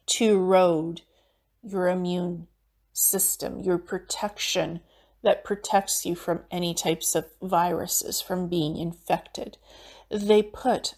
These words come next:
a biological agent of nanite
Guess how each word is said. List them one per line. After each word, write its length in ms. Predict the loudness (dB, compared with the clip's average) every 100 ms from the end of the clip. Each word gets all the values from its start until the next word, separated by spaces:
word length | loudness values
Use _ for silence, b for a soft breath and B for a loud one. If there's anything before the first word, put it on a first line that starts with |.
| -6
a 80 |
biological 960 | 0 4 6 6 4 2 0 -8 -12 -10 -4
agent 640 | -2 -2 -6 -12 -14 -16 b b b b _
of 120 | -6
nanite 640 | -2 2 2 2 -2 -6